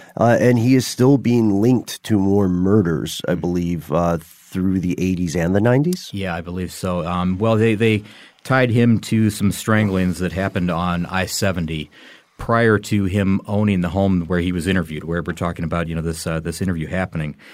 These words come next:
Speaker 2: And, uh, it, uh, what happens is the, uh, you know, the, the, the victims are all the same age, the same weight, you know, the
Speaker 1: Mm-hmm.
Speaker 2: same d-, demographic basically as, um, the ones that he killed on his property. But as soon as he bought this home,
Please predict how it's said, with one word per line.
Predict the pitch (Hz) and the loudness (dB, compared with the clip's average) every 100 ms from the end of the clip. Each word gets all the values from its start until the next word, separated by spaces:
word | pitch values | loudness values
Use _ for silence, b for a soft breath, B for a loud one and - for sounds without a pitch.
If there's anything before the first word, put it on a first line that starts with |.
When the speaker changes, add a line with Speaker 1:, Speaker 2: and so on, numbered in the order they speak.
| B B - | B B -6
Speaker 2:
And, | 90 90 | -2 0
uh, | 87 85 85 | 0 -2 -2
it, | 78 92 - _ B B B - | -6 -10 -12 _ B B B -14
uh, | 90 | -12
what | - 131 127 | -6 -2 2
happens | 123 117 95 | 2 2 0
is | 98 85 | 0 0
the, | 90 92 | 0 0
uh, | 90 90 | 2 0
you | 92 | -2
know, | 101 | -2
the, | 85 85 - | -2 -6 -8
the, | 95 - | -10 -10
the | - 95 90 90 85 80 - _ - | -8 -4 -4 -4 -6 -12 -20 _ -2
victims | 117 120 107 92 | 0 2 2 2
are | 95 90 | 2 0
all | 101 98 98 | 0 0 0
the | 92 | -2
same | - 101 95 90 87 | 0 0 0 0 -2
age, | 90 90 92 80 | -4 -4 -4 -6
the | 80 | -10
same | 82 98 87 | -4 -2 -2
weight, | 80 87 85 - | -2 -2 -4 -6
you | 90 | -2
know, | 87 | 0
the | |
Speaker 1:
Mm-hmm. | 82 | 0
Speaker 2:
same | 110 101 92 85 - | 2 2 2 0 -4
d-, | 104 - - 104 | -18 -18 -18 -2
demographic | 135 131 101 95 87 82 | 2 4 4 0 0 -6
basically | 92 87 87 90 85 | -6 -6 -4 -4 -4
as, | 87 87 87 B B B B | -2 -2 -4 B B B B
um, | 90 85 85 85 | -4 -2 -2 -2
the | 98 | 0
ones | 98 107 92 | 4 4 2
that | 92 | -2
he | - 127 | 0 0
killed | - 101 | 0 0
on | 92 | 0
his | 85 | -2
property. | 82 127 127 - 90 | -4 0 0 0 -2
But | 82 95 | -2 -2
as | 92 | 0
soon | 147 | 2
as | 123 | 2
he | 110 | 2
bought | 110 110 | 0 0
this | 92 | -2
home, | - 131 104 87 82 | -2 0 0 0 -4